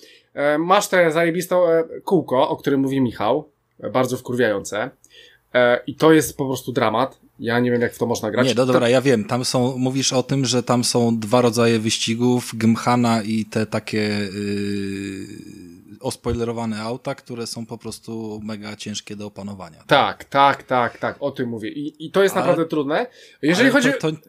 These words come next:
Speaker 2: ale to jest zjebane. To nie jest trudne, tylko po prostu
Speaker 1: Dobrze.
Speaker 2: to jest zjebane, ciężkie do opanowania. Więc chodzi mi o
Speaker 1: Rafale,
Speaker 2: normalne wyścigi,
Speaker 1: od, od,
Speaker 2: czy
Speaker 1: odpowiadam
Speaker 2: jakikolwiek
Speaker 1: ci na
Speaker 2: normalny
Speaker 1: pytanie.
Speaker 2: wyścig przegrałeś.
Speaker 1: E,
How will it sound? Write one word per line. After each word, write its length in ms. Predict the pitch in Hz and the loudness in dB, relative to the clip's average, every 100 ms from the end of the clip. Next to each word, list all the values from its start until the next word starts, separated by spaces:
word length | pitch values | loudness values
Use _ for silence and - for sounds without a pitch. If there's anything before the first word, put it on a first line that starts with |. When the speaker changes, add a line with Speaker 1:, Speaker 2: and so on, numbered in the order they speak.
| _ _ _ _ | _ _ _ _
Speaker 2:
ale 200 | - 127 | -6 -4
to 100 | 147 | -2
jest 160 | 170 151 | -4 -4
zjebane. 460 | 151 160 123 95 80 | -4 -2 -2 -4 -10
To 140 | 117 | -10
nie 120 | 131 | -6
jest 180 | 117 - | -8 -8
trudne, 280 | - 117 135 | -12 -10 -10
tylko 180 | - 127 | -10 -12
po 80 | 120 | -10
prostu 180 | 120 - | 0 4
Speaker 1:
Dobrze. 200 | 190 127 | 4 2
Speaker 2:
to 60 | 107 | -2
jest 120 | 110 | -2
zjebane, 380 | 117 113 123 123 | -8 -6 -8 -8
ciężkie 320 | - 117 123 | -10 -10 -8
do 100 | 120 | -8
opanowania. 500 | 117 123 117 104 98 | -8 -6 -6 -8 -10
Więc 140 | 110 | -6
chodzi 100 | 127 156 | 0 2
mi 40 | |
o 40 | |
Speaker 1:
Rafale, 240 | 165 190 147 | 4 4 4
Speaker 2:
normalne 340 | 147 160 165 | 2 0 -2
wyścigi, 300 | 156 - 196 | -4 -2 0
Speaker 1:
od, 80 | 196 | 4
od, 160 | 277 262 | 6 4
Speaker 2:
czy 140 | 240 | 4
Speaker 1:
odpowiadam 40 | 247 247 247 247 | 2 4 6 4
Speaker 2:
jakikolwiek 100 | 240 | 4
Speaker 1:
ci 80 | |
na 60 | 226 | 0
Speaker 2:
normalny 240 | 135 143 | 2 2
Speaker 1:
pytanie. 160 | 131 104 | 2 0
Speaker 2:
wyścig 280 | 113 - - | -6 -10 -16
przegrałeś. 420 | - 107 147 | -6 0 2
Speaker 1:
E, 20 | 156 | 2